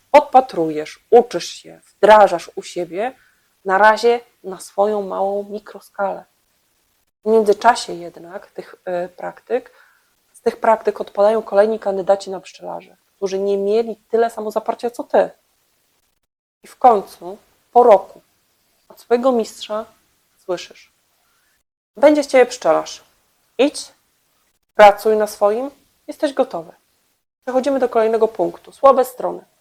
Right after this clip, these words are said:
Brak finansów na infrastrukturę magazynową i pracownię.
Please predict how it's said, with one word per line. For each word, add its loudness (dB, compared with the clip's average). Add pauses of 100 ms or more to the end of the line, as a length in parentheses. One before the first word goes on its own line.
(840)
Brak 4
finansów -6
na -10
infrastrukturę -10
magazynową -6
i -10
pracownię. -20